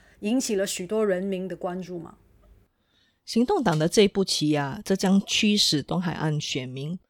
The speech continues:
Speaker 2: 不得不慎重地考虑是否要保留还是舍弃即将上任的新总理。那王瑞杰的任务呢，就是作为人民行动党在东海岸集选区的镇山之宝。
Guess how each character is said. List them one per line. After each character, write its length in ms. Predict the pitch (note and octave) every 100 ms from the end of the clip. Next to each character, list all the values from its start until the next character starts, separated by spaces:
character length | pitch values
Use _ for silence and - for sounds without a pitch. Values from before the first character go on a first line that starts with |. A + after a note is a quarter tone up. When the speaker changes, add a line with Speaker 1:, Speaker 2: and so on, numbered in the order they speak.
| -
Speaker 2:
不 120 | A#3+
得 160 | D#3+
不 140 | D3 A3
慎 320 | - A3 F3
重 320 | E3 G#3 D#3+
地 100 | C#3+
考 320 | D3+ - C3+ -
虑 120 | E3+
是 180 | - G3+
否 120 | D#3
要 140 | D3+
保 300 | D#3 C#3+ B2+
留 260 | B2+ B2+ D#3+ _
还 180 | -
是 360 | C#3+ - F#3 D#3 - _ _
舍 300 | - - C#3
弃 260 | C3 - G#3
即 140 | -
将 180 | E3+ F3
上 240 | E3+ E3 D#3
任 100 | D3+
的 80 |
新 220 | C#3 F3 F3
总 160 | D3+
理。 160 | D#3 G#2+ _ _ _ _ _
那 140 | - G#3
王 240 | F3 G3+
瑞 180 | D#4+ B3
杰 480 | E3 D#3+ D#3 F3+ A3+ G3+
的 200 | F3+ D#3
任 180 | F#3+
务 160 | G3 A3
呢， 180 | E3+ D3
就 140 | F3+
是 100 | F3+
作 160 | E3+ F3+
为 140 | D3+
人 160 | D3+ D3+
民 120 | D#3
行 160 | G#3 D3+
动 160 | F3
党 200 | D#3+ C3+
在 200 | C3 D3+
东 220 | C#3+ F#3+ F#3+
海 140 | E3
岸 360 | - E3 D3+ C#3+ _
集 140 | -
选 180 | E3 C3+
区 180 | B2+ F3
的 120 | D#3+
镇 340 | - G#3+ E3
山 260 | C3+ E3 D#3+
之 200 | - E3
宝。 220 | - -